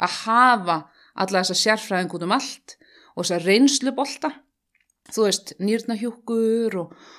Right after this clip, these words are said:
og hérna, og ljósmæðurnar og allt þetta sem hægt er að kalla til og fá aðstoðun og fá,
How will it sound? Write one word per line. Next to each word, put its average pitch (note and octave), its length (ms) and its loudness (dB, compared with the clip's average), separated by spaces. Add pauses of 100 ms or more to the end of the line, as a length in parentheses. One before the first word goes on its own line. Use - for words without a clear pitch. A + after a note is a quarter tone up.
(160)
og F#3+ 140 -4
hérna, F3+ 400 -4
og F3+ 100 -2
ljósmæðurnar A3 1120 0
og F#3 100 -2
allt - 180 -2
þetta C#4 300 -4 (540)
sem G#3 220 0
hægt A3+ 240 -4
er G#3+ 80 -4
að G#3 120 -10
kalla C4+ 340 -4
til B3+ 240 -2 (920)
og F3+ 120 -8
fá A#3 120 -2 (240)
aðstoðun G#3+ 460 0
og D3+ 80 -8
fá, A3 140 0